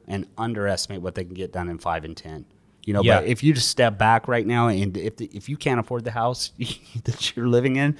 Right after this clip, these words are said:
Speaker 2: Yeah.
Speaker 1: freaking sell it.
Speaker 2: Absolutely.
Speaker 1: You're not, you're
Speaker 2: You're
Speaker 1: not
Speaker 2: not,
Speaker 1: a tree,
Speaker 2: you
Speaker 1: man.
Speaker 2: know, and what's, what's funny about that is I told my s-, uh, my son, I told my brother. So three years ago, he bought a house. I helped him get into it. And, um, you know, my brother,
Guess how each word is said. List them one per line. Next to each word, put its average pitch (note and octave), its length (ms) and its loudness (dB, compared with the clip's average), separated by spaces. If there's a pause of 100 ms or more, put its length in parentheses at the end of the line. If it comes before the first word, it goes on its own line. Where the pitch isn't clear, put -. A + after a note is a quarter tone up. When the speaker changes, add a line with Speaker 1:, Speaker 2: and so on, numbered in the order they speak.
Speaker 2:
Yeah. A2+ 160 2
Speaker 1:
freaking - 600 -6
sell G#3+ 360 2
it. D3 140 6
Speaker 2:
Absolutely. A#2+ 560 0
Speaker 1:
You're D#3 100 8
not, E3+ 280 6
you're D#3+ 120 -2
Speaker 2:
You're F3 80 2
Speaker 1:
not F3 140 4
Speaker 2:
not, E3 140 6
Speaker 1:
a A#2 40 -8
tree, A3 360 0
Speaker 2:
you F#3 140 2
Speaker 1:
man. C#3 180 4
Speaker 2:
know, D3+ 240 6
and C#3 240 -4
what's, C3+ 200 0 (140)
what's A#2+ 280 0
funny C3+ 440 -2
about G#2 380 0
that G#2 180 -2
is G2+ 200 -6
I A2 100 -4
told B2 240 -6
my G#2 180 -6
s-, - 200 -4 (100)
uh, F#2+ 320 -2
my E2 160 -18
son, E2 280 -18
I G2+ 80 -12
told G#2+ 180 -8
my G2 100 -6
brother. G2 480 -4 (420)
So - 260 -6
three A#2+ 240 -8
years B2+ 220 -4
ago, G#2+ 240 -10
he A2 120 -10
bought G#2 240 -2
a G#2 40 -4
house. F#2 420 -10 (920)
I A2 100 0
helped G#2+ 260 -2
him G#2+ 140 -4
get G#2 140 -6
into G2 320 -8
it. G#2 180 -14 (480)
And, G#2 440 -2 (380)
um, F#2+ 400 -2 (100)
you A#2+ 100 -6
know, G#2 100 -4
my G#2 120 -8
brother, G#2 500 -6